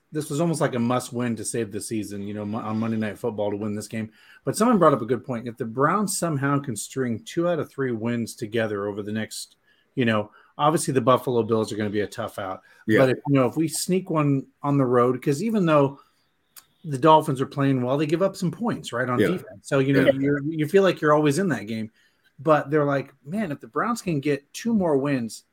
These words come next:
Speaker 1: and get to five and six when Deshaun Watson comes back, you've got the next six games that are the better part of your schedule, and you really are in this fight down, down the stretch." Um, what do you think of that? I mean, do you think that's a realistic possibility? 'Cause, I mean, the way Tampa's playing,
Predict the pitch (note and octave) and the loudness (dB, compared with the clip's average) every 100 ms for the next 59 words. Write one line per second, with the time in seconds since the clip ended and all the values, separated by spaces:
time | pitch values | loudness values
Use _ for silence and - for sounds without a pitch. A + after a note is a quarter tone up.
0 | _ D3 C3+ G3 C3 - D3+ G3 D#3 A2 | _ -6 -2 -2 -4 -10 -6 -4 -4 -6
1 | - - C#3+ G#2 - B2 A2 - E3+ D#3+ | -8 -6 -6 -6 -10 -10 -8 -6 -4 -2
2 | A#2 F3 - A2 - G2+ F#2 G#2+ F#2+ - | -2 -4 -6 -12 -12 -12 -12 -12 -10 -12
3 | _ _ _ _ - F3+ A3 C4 B3 D3+ | _ _ _ _ -6 -4 0 0 2 0
4 | C3 F3 - - D3+ - - C#3 E3 C#3 | 0 -2 -6 -8 -8 -10 -4 -2 0 -2
5 | B2+ A#2+ G#2+ _ _ _ _ _ _ _ | -2 -4 -8 _ _ _ _ _ _ _
6 | _ _ _ D#3+ B2 F#3+ A#3+ F3 C#3 A2 | _ _ _ 4 6 6 6 4 4 4
7 | G2+ - - A3 E3+ A2+ G#2+ - _ - | -2 -6 -2 -2 -2 -4 -4 -8 _ -18
8 | - C3+ D3 D3+ F#3+ F#3 C3 C#3+ G#3+ B2+ | -4 0 2 4 6 6 6 4 2 0
9 | A2 - D#3+ E3 A#2 C3 B2+ A#2+ A#2 B2 | -4 -4 -4 -2 0 0 0 -2 -4 -2
10 | C3 A#2 - - - A3 F3+ - - - | -2 -4 -6 -6 -2 -2 -2 -6 -16 -18
11 | - _ C#3+ C3+ A#2+ A2+ A2 B2+ C#3 B3 | -20 _ 0 2 2 0 -4 0 2 4
12 | C#4 F3+ A2 G#2 G2 A#2 B2+ A#2+ B2+ D#3 | 4 0 -2 -10 -10 -6 -4 -4 -2 -2
13 | C#3+ C#3+ C#3 B2+ A#2+ C#3 C3 C3 B2+ - | 0 0 0 -4 2 2 2 -2 -6 -6
14 | B2+ B2 A#2 C3 C#3 D3 D3 C#3 D3 C#3 | -4 -4 -4 -2 0 2 2 2 2 2
15 | E3 F#3 - C3 C#3 E3+ - D#3+ E3 F3 | 2 2 0 -2 -2 -4 -6 -4 -4 -6